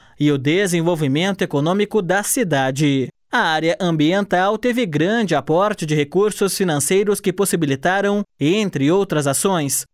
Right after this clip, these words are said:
readequar o Lago Municipal Paulo Gorski, ampliar a cobertura florestal, melhorar a qualidade das águas dos rios e mananciais da cidade e as obras de desassoreamento do lago, que estão em fase de finalização,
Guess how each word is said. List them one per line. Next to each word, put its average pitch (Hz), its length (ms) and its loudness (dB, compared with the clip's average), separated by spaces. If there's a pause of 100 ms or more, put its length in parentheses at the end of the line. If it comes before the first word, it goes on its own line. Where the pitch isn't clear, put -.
readequar 165 680 0
o 160 60 2
Lago 170 380 0
Municipal 175 580 0
Paulo 170 320 0
Gorski, 185 640 -2 (380)
ampliar 220 560 0
a 208 40 -2
cobertura 180 580 0
florestal, 160 680 0 (220)
melhorar 156 560 2
a 170 40 0
qualidade 160 580 -2
das 143 220 0
águas 175 340 0
dos 143 200 -2
rios 175 360 0
e 170 40 0
mananciais 170 640 0
da 208 100 0
cidade 170 640 0 (180)
e 147 160 2
as 135 200 -2
obras 170 440 2
de 165 100 0
desassoreamento 170 920 0
do 135 80 -2
lago, 175 540 2 (200)
que 147 100 0
estão 147 300 0
em 170 100 0
fase 185 420 -2
de 170 160 0
finalização, 160 920 0